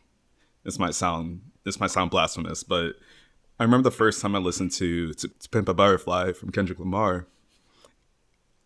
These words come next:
I wasn't really quite feeling it because I was coming off the vibes of Good Kid, Mad City. I was used to how that sounded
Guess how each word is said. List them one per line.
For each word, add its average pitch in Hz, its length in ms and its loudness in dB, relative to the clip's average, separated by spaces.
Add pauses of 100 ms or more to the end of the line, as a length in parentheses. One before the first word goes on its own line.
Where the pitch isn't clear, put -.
(240)
I 117 80 8
wasn't 123 440 4
really 110 320 0
quite 117 380 0
feeling 98 380 0
it 143 240 0
because 104 260 -2
I 90 80 8
was 104 140 4
coming 98 260 0
off 87 180 4
the 98 100 -2
vibes 82 280 0
of 87 80 -8
Good 87 160 -6
Kid, 87 140 -8
Mad 80 180 -8
City. 82 340 -4
I 78 60 -2
was 80 180 -6
used 85 260 -4
to 82 80 -8
how 82 120 4
that 80 180 -4
sounded 78 640 -2